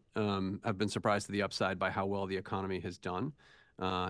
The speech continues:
and, uh, we think there's still a lot of, of real support, uh, for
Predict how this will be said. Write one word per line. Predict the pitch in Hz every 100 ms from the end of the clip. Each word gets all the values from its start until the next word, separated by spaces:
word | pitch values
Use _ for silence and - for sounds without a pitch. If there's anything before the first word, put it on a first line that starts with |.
| -
and, | 104 101 95 92 90 -
uh, | 92 92
we | 90
think | 107 101
there's | 101 98
still | - 104 95 92 -
a |
lot | 95 95 95
of, | 92 92 98
of | 92
real | 101 95 95
support, | - - - 101 - -
uh, | 95 90
for | - 95